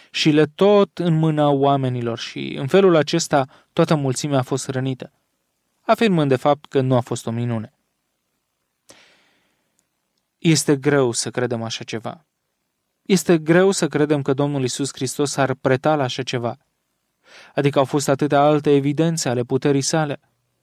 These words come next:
El a vindecat pe acel slăbănoc și chiar dușmanii Domnului Iisus Hristos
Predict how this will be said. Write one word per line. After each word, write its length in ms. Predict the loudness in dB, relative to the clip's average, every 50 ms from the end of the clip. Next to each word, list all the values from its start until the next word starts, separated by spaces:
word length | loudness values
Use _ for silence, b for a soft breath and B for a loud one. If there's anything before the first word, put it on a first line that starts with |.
| _ _ -6
El 260 | 0 2 4 4 4
a 80 | 4
vindecat 480 | 2 2 0 2 2 2 2 2 0 0
pe 60 | 0
acel 240 | -2 -2 0 -2 -2
slăbănoc 540 | -2 0 0 0 2 2 0 0 0 -2 -2
și 200 | -4 -8 -8 -8 -2
chiar 300 | 0 0 2 2 2 2
dușmanii 760 | 2 2 2 2 2 2 0 -2 0 0 0 0 0 0
Domnului 300 | 0 0 0 0 0 -2
Iisus 260 | -2 -2 -2 -4 -6 -4
Hristos 480 | -4 -4 -4 -2 -2 -2 -2 -2 -2